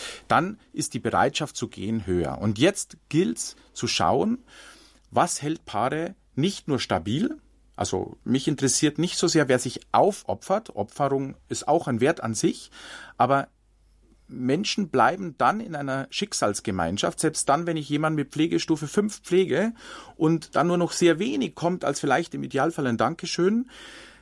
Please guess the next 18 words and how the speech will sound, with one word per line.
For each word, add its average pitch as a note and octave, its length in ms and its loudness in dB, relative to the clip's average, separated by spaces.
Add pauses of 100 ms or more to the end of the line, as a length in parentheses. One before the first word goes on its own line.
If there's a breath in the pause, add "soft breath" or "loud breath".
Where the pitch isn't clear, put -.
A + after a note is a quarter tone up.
(280 loud breath)
ähm, D#3 380 2
kann F3+ 180 0
das G#3+ 140 0
ein D#3+ 80 2
sehr F#3 180 4
erfüllendes G3 480 -2
Beziehungsleben - 720 -2
sein. - 340 -8 (840 loud breath)
Beziehung G#3+ 480 4
bleibt B2 320 2
dann E3 200 4
zufrieden, D3 760 -4 (480)
mit - 160 -10
Höhen A#2 160 6
und F2 140 -4
Tiefen, G#3 440 -8 (280 loud breath)
wenn C#3 160 4
ich - 280 -4